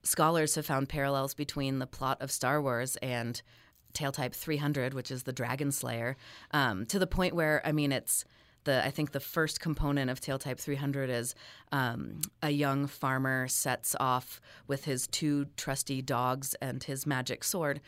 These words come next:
And if you make those dogs into R two D two and C three P O and his sword into a lightsaber,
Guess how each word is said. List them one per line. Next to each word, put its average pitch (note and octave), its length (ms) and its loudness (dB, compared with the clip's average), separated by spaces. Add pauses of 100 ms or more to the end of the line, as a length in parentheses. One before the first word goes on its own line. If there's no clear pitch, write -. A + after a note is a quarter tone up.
(300)
And D#3 100 2
if C#3+ 120 0
you D#3 80 4
make C#3 200 2
those C3 240 2
dogs B2 640 0
into C3 500 0
R C3+ 100 0
two C#3 160 -4
D B2+ 120 -6
two A#2+ 220 -2
and B2 160 -4
C C3+ 140 -4
three D3 180 -2
P C#3 180 -4
O B2 120 -4
and B2 120 -4
his C#3 140 -4
sword B2+ 280 -2
into B2+ 260 -6
a B2+ 60 -2
lightsaber, C#3 520 2